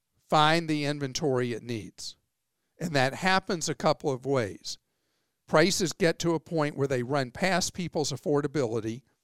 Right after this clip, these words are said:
and people buy or rent smaller places are less desirable. They double up. You know, people might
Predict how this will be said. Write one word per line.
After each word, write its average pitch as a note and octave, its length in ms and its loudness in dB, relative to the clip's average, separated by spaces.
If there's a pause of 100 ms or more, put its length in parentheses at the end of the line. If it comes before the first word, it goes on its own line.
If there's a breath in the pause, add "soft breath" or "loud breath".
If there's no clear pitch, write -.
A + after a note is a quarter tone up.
(380 soft breath)
and C3 280 0
people F3 500 0
buy D3 640 2
or C#3+ 160 -2
rent C3+ 560 -2 (680)
smaller E3+ 600 4
places D#3 580 0
are C3+ 140 -4
less C3+ 280 0
desirable. A2+ 840 -2 (1000 soft breath)
They C3 220 2
double D#3 480 4
up. D3+ 300 4
You C#3 120 -4
know, C3 380 0
people C#3+ 440 0
might C3+ 280 -2